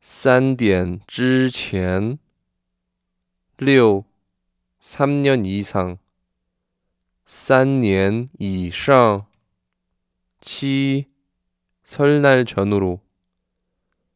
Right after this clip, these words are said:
春节 前后.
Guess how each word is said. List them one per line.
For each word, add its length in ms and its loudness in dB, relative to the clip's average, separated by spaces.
春节 1080 4
前后. 1120 2